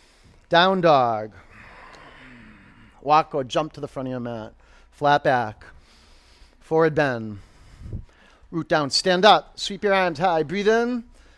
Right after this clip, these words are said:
Eagle. Transform. Five. Four.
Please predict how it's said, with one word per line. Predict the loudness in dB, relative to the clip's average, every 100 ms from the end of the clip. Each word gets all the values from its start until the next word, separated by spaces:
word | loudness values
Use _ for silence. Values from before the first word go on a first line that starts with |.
| _ _
Eagle. | -10 -6 4 4 4 -2 -12
Transform. | -4 -2 -2 -4 -2 0 0 -2 -4
Five. | 4 6 6 4 -2 -12 -20 -20 -20 -20 -20 _ -20 -20 -20 _ -20 -20 -20 -20 _ -20 _ _ _ _ _ _ _ _ _ -20 _ _ -20 -20 _ _ -6
Four. | 0 6 6 6 2